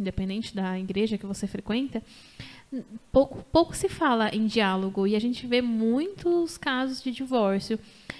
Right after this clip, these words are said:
É, e quando chega um bebê, a gente comentou no podcast passado com a Paloma, como é difícil o puerpério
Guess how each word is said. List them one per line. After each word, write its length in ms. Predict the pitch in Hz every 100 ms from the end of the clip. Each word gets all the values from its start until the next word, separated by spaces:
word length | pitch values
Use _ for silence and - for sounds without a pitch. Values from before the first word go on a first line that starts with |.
| - -
É, 460 | 220 220 214 214 220
e 100 | 254
quando 260 | - 359
chega 300 | 381 - 277
um 40 | 254
bebê, 260 | 208 202
a 60 | 254
gente 200 | 254 254
comentou 360 | 277 240 226 214
no 60 |
podcast 420 | 214 202 - 196 -
passado 400 | 196 - 196 196
com 100 | 196
a 40 |
Paloma, 560 | 190 190 214 262 220 196 - - _ _ _ _ -
como 160 | 262
é 60 | 277
difícil 420 | 269 - 311 311
o 20 | -
puerpério 520 | 220 220 196 190